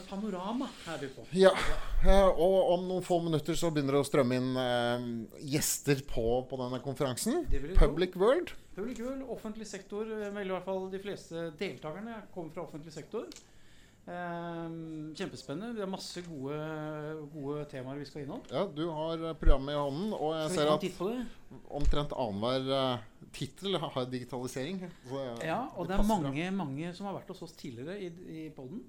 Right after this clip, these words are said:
Speaker 1: så det er spennende. Eh, dagens konferansier er jo, eh, redaktør Jan Birkeland. Han har jo vært hos oss, eh,
Speaker 2: Fra
Speaker 1: på
Speaker 2: Computer World.
Speaker 1: Ja, da snakker vi om gaming.
Speaker 2: Ja.
Speaker 1: Ja. Og så starter hovedtaler, det er Steffen Sutorius, det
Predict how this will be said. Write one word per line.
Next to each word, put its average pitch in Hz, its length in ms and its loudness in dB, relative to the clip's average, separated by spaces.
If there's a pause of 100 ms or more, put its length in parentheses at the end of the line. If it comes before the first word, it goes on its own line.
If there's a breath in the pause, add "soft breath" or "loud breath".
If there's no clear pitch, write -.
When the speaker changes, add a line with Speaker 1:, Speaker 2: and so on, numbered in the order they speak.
Speaker 1:
så 180 80 -6
det 170 80 -4
er 175 80 -4
spennende. 170 440 -6 (440 loud breath)
Eh, 185 80 4
dagens 156 340 4
konferansier 170 720 -2
er 175 200 2
jo, 175 360 0
eh, 175 160 -2
redaktør 160 340 -4
Jan 147 200 0
Birkeland. 151 400 -4 (160)
Han 175 100 -4
har 151 120 -2
jo 151 120 -2
vært 139 140 -12
hos 214 100 -6
oss, - 260 -16
eh, 185 100 -6
Speaker 2:
Fra 143 80 -6
Speaker 1:
på 151 180 -4
Speaker 2:
Computer - 180 4
World. 233 260 -4
Speaker 1:
Ja, 208 220 0
da 185 160 -6
snakker 151 240 -4
vi 139 80 2
om 139 300 -2
gaming. 131 300 -6 (280)
Speaker 2:
Ja. 233 240 -4
Speaker 1:
Ja. - 160 -2 (760 loud breath)
Og 202 140 4
så 202 380 -2
starter 185 680 -2
hovedtaler, 143 880 -4
det 170 140 -6
er 151 80 -2
Steffen 147 320 -10
Sutorius, 127 720 -10
det - 20 -8